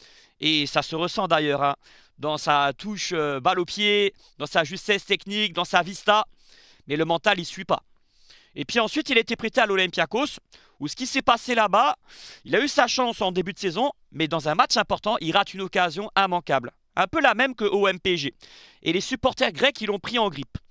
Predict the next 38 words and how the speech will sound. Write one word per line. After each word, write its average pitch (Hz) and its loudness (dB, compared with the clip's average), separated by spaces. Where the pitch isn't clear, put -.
Il 131 -2
a 147 4
été 196 0
un 190 2
petit - -8
peu 196 -4
écarté 185 0
sportivement. 170 -2
On 139 -4
l'a 165 2
plus 214 -10
trop 208 -2
vu. 226 -2
Et - -10
puis - -8
l'an 160 0
passé, 185 0
en 151 0
Espagne, 170 0
euh, 139 0
il 127 -4
a 131 0
très, 170 -6
très 156 -6
peu 151 -6
joué. 156 0
C'est 208 0
normal 226 2
que 202 -2
l'O 208 2
M 214 0
s'en 214 -2
sépare. 214 2
Après, 262 -2
j'ai 196 0
pas 214 4
le 262 0
prix. - -14